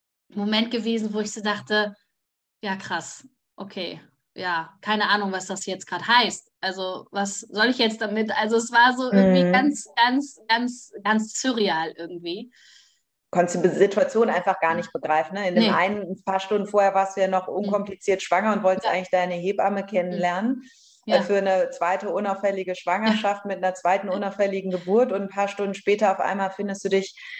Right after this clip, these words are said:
Speaker 2: im Krankenhaus wieder in einer zweiundzwanzigsten Schwangerschaftswoche mit einem Blasensprung und man hört so Dinge wie, äh, in, in dieser Woche ist das Kind gar nicht lebensfähig, ähm, dass das einen lähmt und dass das einen,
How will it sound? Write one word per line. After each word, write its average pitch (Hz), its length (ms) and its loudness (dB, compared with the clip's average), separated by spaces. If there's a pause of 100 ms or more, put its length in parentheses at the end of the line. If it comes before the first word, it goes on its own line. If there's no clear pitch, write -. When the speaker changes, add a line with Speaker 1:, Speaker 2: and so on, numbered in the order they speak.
(180)
Speaker 2:
im 190 120 6
Krankenhaus 214 640 0
wieder 214 560 2
in 190 140 -4
einer 185 320 0
zweiundzwanzigsten 190 800 -2
Schwangerschaftswoche 202 880 2
mit 185 180 2
einem 175 240 2
Blasensprung 202 920 0 (280)
und 185 140 6
man 180 180 4
hört 185 200 2
so 202 80 0
Dinge 190 380 2
wie, 190 240 0
äh, 185 480 2
in, 180 240 -8
in 180 160 -4
dieser 180 260 4
Woche 180 200 2
ist 180 120 0
das - 140 -10
Kind 202 180 2
gar 175 160 4
nicht 180 200 -2
lebensfähig, 196 720 0
ähm, 180 540 -2 (460)
dass 185 180 2
das 180 180 4
einen 185 340 4
lähmt 175 640 2
und 180 220 0
dass 175 180 -4
das 175 240 0
einen, 175 720 0